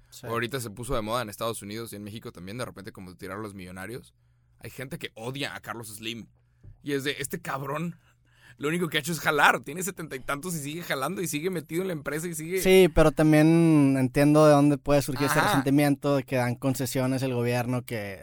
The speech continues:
Speaker 1: están paradas de, o
Speaker 2: Sí,
Speaker 1: sea
Speaker 2: pero están metidos ahí. Es como el pinche Jeff
Speaker 1: que son
Speaker 2: Bezos.
Speaker 1: unas vergas, son unas vergas,
Speaker 2: Sí.
Speaker 1: no me queda duda.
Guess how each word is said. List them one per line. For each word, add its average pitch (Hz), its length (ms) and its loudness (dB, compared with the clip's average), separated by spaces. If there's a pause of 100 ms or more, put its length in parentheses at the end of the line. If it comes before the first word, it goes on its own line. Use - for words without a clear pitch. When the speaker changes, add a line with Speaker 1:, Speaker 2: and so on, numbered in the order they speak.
(100)
Speaker 1:
están 113 380 -6
paradas 120 460 -4
de, 117 80 -6
o 120 140 -10
Speaker 2:
Sí, 113 80 0
Speaker 1:
sea 117 120 -4
Speaker 2:
pero 104 180 -6
están 113 220 -8
metidos 151 420 -2
ahí. 165 300 -2
Es 135 180 -6
como 170 160 -4
el 139 80 -6
pinche 147 460 -2
Jeff 131 140 -2
Speaker 1:
que 160 100 4
son 185 160 6
Speaker 2:
Bezos. 202 80 8
Speaker 1:
unas 214 220 8
vergas, 175 260 6
son 190 120 0
unas 165 200 2
vergas, 123 180 0
Speaker 2:
Sí. 165 260 2
Speaker 1:
no 120 80 -2
me 127 140 0
queda 127 200 0
duda. 131 140 2